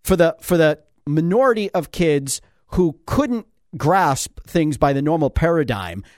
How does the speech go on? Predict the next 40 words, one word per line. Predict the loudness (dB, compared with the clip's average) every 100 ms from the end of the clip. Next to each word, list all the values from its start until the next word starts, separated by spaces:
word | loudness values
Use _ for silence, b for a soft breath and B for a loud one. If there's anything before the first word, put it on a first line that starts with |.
| b
we | -4
didn't | -2 -2
come | 0
up | 0 -2
with | -4
ways | 0 0 0 -4
to | -2
help | -2 -2
kids | -4 -4 -2
who | -4 -4 b b
struggle | -12 -4 0 0 -2 -4 -10 _ _
for | -6
whatever | -2 0 0 0
reason. | -2 -4 -6 -8 -14 _ _ _ _ _ _ _
We | -4
revamped | -2 0 0 0 0
an | 0
entire | 0 0 2 0
system | 0 -2 -2
that | -2 0
caused | 0 0 0
more | -4
kids | -2 -4 -4
to | -8
struggle. | -6 -2 -2 -4 -14 _ _ _ _ _ _ _ _ _ _ _ _ _ _ _
And | 0
now | 2 4 4 2
what | 2 2 4
we, | 0 0
we | -2
keep | -2 -6 -2
going | 0 0 0
in | -2
search | -2 -2 0
of | -2
all | -2 0 0
of | 0
these | -2 -2
new | -4 -2
methodologies | -2 0 0 0 0 -2 -2 -4